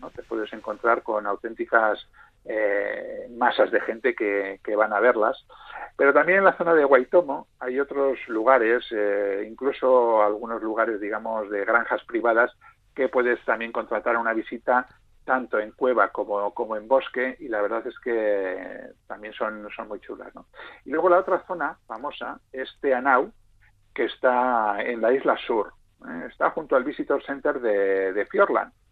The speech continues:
cerca de Manapouri, ¿eh? Fiordland es el gran parque natural de, de, yo diría, de Nueva Zelanda, porque es súper extenso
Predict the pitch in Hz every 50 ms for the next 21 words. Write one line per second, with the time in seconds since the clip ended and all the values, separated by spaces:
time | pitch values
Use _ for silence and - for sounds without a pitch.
0 | _ _ _ _ _ _ _ - 123 120 - - 131 123 120 110 107 104 101 101
1 | 101 98 101 101 101 104 107 - 143 135 127 113 - - _ _ _ - 151 156
2 | _ - 120 113 117 117 117 120 123 117 - 123 110 107 107 113 107 107 107 123
3 | 123 120 113 107 _ - 113 107 - - _ - 107 101 98 98 98 101 104 107
4 | 101 101 - 110 107 107 110 113 113 107 104 95 98 98 98 - _ _ _ _
5 | _ _ _ _ - 117 117 107 104 104 104 104 107 117 123 123 120 117 127 123
6 | 120 107 104 95 101 - 113 104 104 95 92 90 110 - 117 110 - - - 135
7 | 139 139 - - 107 101 104 98 - - - 127 127 127 - - 135 165 -